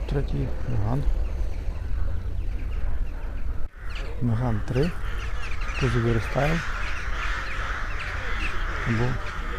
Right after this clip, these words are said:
Фацеліт. Чотирнадцятий рік, вісім чотириста п'ятдесят. Пробіг двісті сімнадцять тисяч, чотирнадцятий рік, один і п'ять дизель.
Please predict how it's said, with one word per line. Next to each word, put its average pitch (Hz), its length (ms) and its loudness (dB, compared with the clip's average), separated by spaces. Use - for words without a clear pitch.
Фацеліт. 127 440 6
Чотирнадцятий 131 720 8
рік, 131 160 8
вісім - 240 12
чотириста - 420 12
п'ятдесят. - 580 12
Пробіг 120 320 10
двісті 117 220 10
сімнадцять - 440 12
тисяч, - 280 12
чотирнадцятий - 640 12
рік, - 140 12
один - 340 12
і - 40 12
п'ять - 240 12
дизель. - 320 12